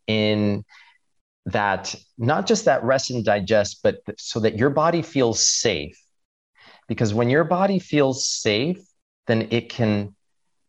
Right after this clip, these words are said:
actually heal itself. If your body is in constant state of alarm, it's gonna be very difficult to heal the body and even to, to heal the gut, which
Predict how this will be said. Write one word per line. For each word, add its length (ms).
actually 480
heal 340
itself. 480
If 60
your 100
body 260
is 120
in 100
constant 540
state 240
of 60
alarm, 580
it's 260
gonna 180
be 100
very 320
difficult 480
to 100
heal 300
the 80
body 360
and 220
even 300
to, 420
to 100
heal 200
the 100
gut, 280
which 360